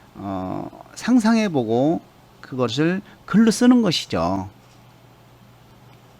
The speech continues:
정말 불가능한 상황이라고 생각하는 것을,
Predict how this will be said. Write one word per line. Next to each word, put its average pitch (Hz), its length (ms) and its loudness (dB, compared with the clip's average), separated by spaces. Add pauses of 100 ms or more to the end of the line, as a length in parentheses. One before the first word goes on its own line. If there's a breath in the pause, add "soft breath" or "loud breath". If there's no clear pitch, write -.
(960 loud breath)
정말 185 320 6
불가능한 190 580 4
상황이라고 107 1300 -4
생각하는 165 480 -2
것을, 147 380 -2